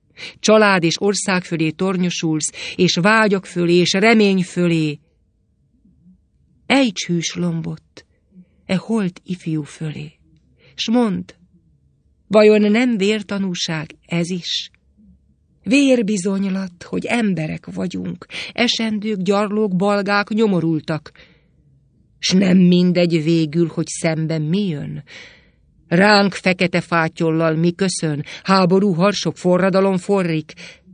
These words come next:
vagy egy magányos eperfa komorlik, s nem lehet kikerülni? Ó, eperfa, minnyájunk eperfája,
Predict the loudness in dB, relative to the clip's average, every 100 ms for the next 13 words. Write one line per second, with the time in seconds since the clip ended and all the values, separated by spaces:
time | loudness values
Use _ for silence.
0 | -20 _ _ _ _ _ -10 -4 0 0
1 | 0 0 0 -2 -2 -6 -8 -10 -10 _
2 | -4 -2 -2 -2 -4 -6 -10 -10 -6 -4
3 | -2 -4 -6 -12 -12 _ -20 -20 _ _
4 | _ _ _ -10 -4 -4 -4 -4 -4 -4
5 | -8 -12 -12 -10 -10 -6 -6 -8 -12 -16
6 | _ _ _ _ _ _ _ _ _ _
7 | _ _ -6 -4 -4 -8 -10 -12 -16 -20
8 | -20 _ _ _ _ _ _ _ _ _
9 | _ _ _ 4 8 8 6 2 0 -2
10 | -8 -8 -6 -6 -8 -10 -10 -10 -10 -12